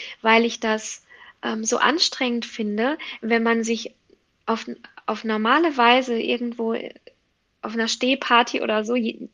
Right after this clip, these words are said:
oder einem beruflichen Netzwerktreffen oder was auch immer neben jemanden stellt, ist die erste Frage immer, „Und was machst du so?“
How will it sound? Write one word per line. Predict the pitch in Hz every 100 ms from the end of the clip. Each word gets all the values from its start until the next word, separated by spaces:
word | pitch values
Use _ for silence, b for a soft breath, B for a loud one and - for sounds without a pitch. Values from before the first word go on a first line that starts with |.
| _ -
oder | 208 208
einem | 202 196 196 214 _ B B B B _
beruflichen | 247 233 269 - 254 247
Netzwerktreffen | 269 262 233 226 233 233 220
oder | 214 233
was | 302
auch | 311 -
immer | 262 254
neben | 240 302 294
jemanden | 247 233 226 220
stellt, | - 214 214 247
ist | 240 233
die |
erste | - 262 -
Frage | 262 247 233 220
immer, | 254 285 285 B B B B B
„Und | - 254 269 262
was | 220 214 202
machst | 208 - -
du | 269
so?“ | 254 240 226 226